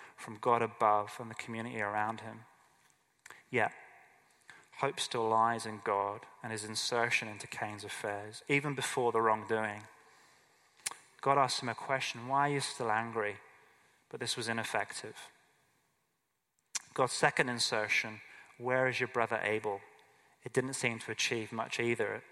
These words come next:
It only elicited a self-justifying denial. God's third insertion was an angry word of judgment. "What have you done?" And in the face of this question and the consequence of his actions,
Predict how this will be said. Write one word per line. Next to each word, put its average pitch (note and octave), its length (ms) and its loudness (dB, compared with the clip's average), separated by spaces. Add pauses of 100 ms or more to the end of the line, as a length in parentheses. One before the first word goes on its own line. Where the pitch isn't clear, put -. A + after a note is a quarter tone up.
It C#3 60 -4
only B2 380 0 (180)
elicited A#2+ 500 2
a G#2+ 60 -2
self-justifying A#2 1040 -4
denial. G#2 540 0 (880)
God's C3 300 2
third C#3+ 260 6
insertion A2+ 720 0
was A2+ 140 -2
an A2+ 100 4
angry A#2+ 400 6
word A2 240 2
of G#2 140 -4
judgment. A2 480 0 (420)
"What C#3+ 240 4
have C#3 100 2
you B2+ 120 2
done?" G#2+ 400 2 (1200)
And B2 100 0
in A#2 80 2
the A2+ 60 -4
face C3 400 4
of C3 100 -2
this - 220 -2
question A2+ 520 0
and G#2 140 -10
the A2 40 -12
consequence A#2+ 680 -2
of A#2 60 -4
his A2+ 120 -2
actions, G#2 460 -4